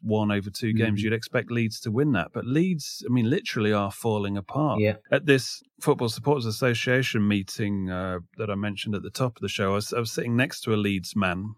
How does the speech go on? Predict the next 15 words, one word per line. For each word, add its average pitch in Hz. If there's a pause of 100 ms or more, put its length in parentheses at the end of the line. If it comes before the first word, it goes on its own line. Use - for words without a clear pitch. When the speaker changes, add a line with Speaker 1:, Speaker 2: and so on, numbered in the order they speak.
Speaker 1:
and 117 (340)
he 143
said 156 (500)
he 131
feared 123
they 117
would 107
go 110
out 139 (240)
in 123
the 110
Speaker 2:
Mm. 104
Speaker 1:
semi-final. 117
He 98
said, 107